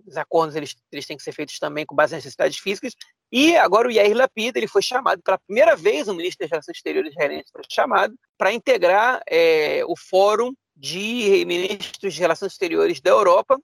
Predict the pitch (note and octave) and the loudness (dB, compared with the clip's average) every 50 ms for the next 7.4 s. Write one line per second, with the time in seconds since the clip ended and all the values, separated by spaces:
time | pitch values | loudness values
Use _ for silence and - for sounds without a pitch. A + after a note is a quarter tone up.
0 | _ _ - G#3+ - _ _ _ _ _ E3 D#3+ D3+ D3+ E3 G3 A3+ A#3 A3+ F#3+ | _ _ -10 -10 -10 _ _ _ _ _ 0 0 0 0 0 2 2 2 2 2
1 | - - F3+ F3+ F3 F3 F#3+ G#3 A#3+ C4+ C#4 _ _ _ _ _ - F3 F#3+ F#3 | 2 0 -2 0 0 2 2 2 2 2 -2 _ _ _ _ _ -2 0 0 0
2 | - G#3+ G3 - - - A#3+ A#3+ - C4+ C4 G3 A3 G#3 D3+ E3+ E3+ F#3+ A3+ A#3 | -2 -6 -10 -4 0 0 0 2 0 -2 -2 -2 -2 0 2 2 2 2 2 0
3 | G#3+ E4 - _ _ _ _ - - - F#3+ F#3+ - C4 B3 A3 G#3+ G3+ G3+ A3 | -4 -8 -16 _ _ _ _ -14 -6 -4 -4 -2 -2 -2 -2 0 2 2 2 2
4 | - - C4 A#3 - A3+ G3+ F#3 F#3+ A3 - A#3+ G#3+ G#3 G3+ G3+ G3+ G#3 G#3+ - | 2 0 -2 0 0 -2 -2 -2 -4 -4 -4 -4 -2 0 0 2 2 0 0 0
5 | - F#3+ G#3 A3+ - - _ _ _ - A3 G#3 G3+ C4+ - - - A#3+ B3+ C#4 | 0 0 0 0 0 -4 _ _ _ -4 -4 -4 -2 -4 -8 -4 -2 -2 -2 0
6 | C#4 B3 A3+ - G3 F#3 - - G3 F#3+ - - - G3+ F3+ - - F#3+ F#3+ F3 | 0 -2 -2 -2 -4 -8 -4 -4 -4 -4 -4 -6 -8 -8 -8 -6 -6 -6 -2 0
7 | G#3 A3 G3+ G3 F#3+ G3+ A#3 | 2 2 2 2 2 2 0